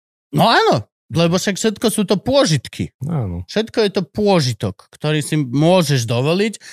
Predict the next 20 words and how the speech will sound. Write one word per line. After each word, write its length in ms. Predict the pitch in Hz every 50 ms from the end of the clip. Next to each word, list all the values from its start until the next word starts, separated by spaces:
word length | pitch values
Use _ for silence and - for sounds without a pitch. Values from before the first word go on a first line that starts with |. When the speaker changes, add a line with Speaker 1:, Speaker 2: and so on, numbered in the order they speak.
| - - -
Speaker 1:
lebo 480 | - 127 147 175 226 240 214 233 233 220
máš 240 | 220 220 196 160 160
veľmi 480 | 139 131 202 214 220 214 202 202 196 180
privilegovaný 920 | - 185 170 190 170 175 160 151 143 131 143 131 127 120 123 139 160 175
život. 340 | 180 240 196 135 104 92 _ _ _ _ _ _ _ _ _ _ _ _
Speaker 2:
Mhm. 320 | - 95 85 85 87 90
Speaker 1:
Čo 160 | 98 - 160 156
teda 560 | - 170 165 151 151 147 147 147 147 139 139 _ _ _ _ _ _ _ _ _ _ _ _ -
všetci 400 | - - 190 180 - - 175 135
tu 140 | - 165
štyri, 340 | 151 - - 160 160 151 151
ako 240 | 147 143 131 - 139 131
sme, 180 | 127 147 170 185
v 80 | 175
podstate 400 | - 170 160 160 - 185 175 -
veľmi 380 | 196 185 220 226 226 233 226 247
máme. 420 | 254 247 226 190 165 120 101 98 _ _ _ _ _ -
Speaker 2:
No. 120 | 160 -
Speaker 1:
Sme 140 | - 175 175 165
bieli 720 | 151 196 202 214 220 220 208 202 202 196 202 190 -